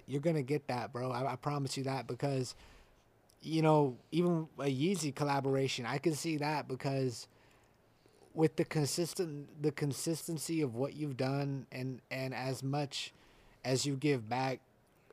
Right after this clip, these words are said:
and I know that you, you run stories about artists. I've, I've recommended people for you to talk to, and, and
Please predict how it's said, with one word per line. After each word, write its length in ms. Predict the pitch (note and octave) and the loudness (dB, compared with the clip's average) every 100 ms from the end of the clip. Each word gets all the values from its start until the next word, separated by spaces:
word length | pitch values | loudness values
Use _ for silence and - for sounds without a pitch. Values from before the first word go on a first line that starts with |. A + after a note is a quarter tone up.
| - | -6
and 240 | C3+ C3+ | -2 0
I 120 | B2+ C#3 | 2 2
know 280 | D3 D3+ | 4 4
that 240 | C#3+ C#3 C3 | 4 2 0
you, 440 | C3+ C#3 C#3 B2 - | 0 2 2 -2 -4
you 300 | C3+ C3+ A#2+ | -2 0 0
run 220 | C#3+ C#3+ | 0 0
stories 760 | C3+ - C#3 C#3 C#3+ C#3 C3+ B2+ | 0 -2 -2 0 2 2 0 -2
about 260 | C#3 C3+ - | -2 -2 -2
artists. 480 | C3 C3+ C3+ C3 | -2 0 0 0
I've, 340 | - C3+ B2 - - - - | -2 -2 -4 -8 -20 -16 0
I've 240 | C3 B2+ | 0 2
recommended 600 | C#3+ C#3 C3 C3+ C#3 C3+ | 0 0 0 2 2 0
people 320 | D3 C#3+ C#3 | 0 -2 -2
for 120 | B2+ C#3 | -4 -4
you 100 | C3+ | -4
to 80 | |
talk 300 | C3+ D3+ C#3 | -2 -2 -2
to, 240 | C#3+ D3 C3+ | -2 -2 -2
and, 260 | B2+ C3 A#2+ | -4 -6 -6
and 420 | C3+ C3+ C3 A#2+ | -6 -4 -6 -8